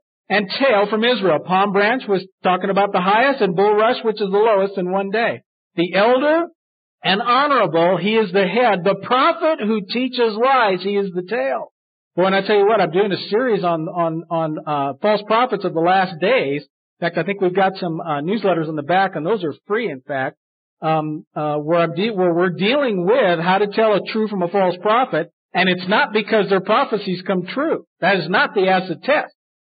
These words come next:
You say, "Well, what is it?" Get the newsletter and find out.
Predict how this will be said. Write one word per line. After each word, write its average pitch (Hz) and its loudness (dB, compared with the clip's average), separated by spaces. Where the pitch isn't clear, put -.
You 165 -8
say, 185 2
"Well, 165 4
what 170 4
is 240 2
it?" 131 -2
Get 165 -2
the 175 -2
newsletter 185 0
and 139 -8
find 180 0
out. 269 -8